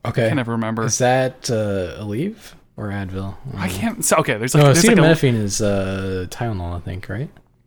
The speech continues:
Speaker 2: <sighs>
Speaker 1: I am
Speaker 2: There's aspirin, Tylenol, as-, um, like, some of these are brands.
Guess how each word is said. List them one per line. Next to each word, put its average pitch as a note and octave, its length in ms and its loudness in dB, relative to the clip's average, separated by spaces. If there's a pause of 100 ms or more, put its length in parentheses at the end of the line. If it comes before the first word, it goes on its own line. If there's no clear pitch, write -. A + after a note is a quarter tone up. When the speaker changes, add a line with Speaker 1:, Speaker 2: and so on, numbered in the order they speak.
(440)
Speaker 2:
<sighs> - 20 -16 (600)
Speaker 1:
I E3+ 120 4
am E3+ 40 6
Speaker 2:
There's C#3+ 180 4
aspirin, C#3+ 800 2 (300)
Tylenol, C3+ 760 0
as-, - 300 -6
um, A#2 680 -4 (460)
like, - 200 -8
some B3 160 6
of E4 40 8
these F#4 100 4
are F4+ 40 6
brands. D#3+ 760 2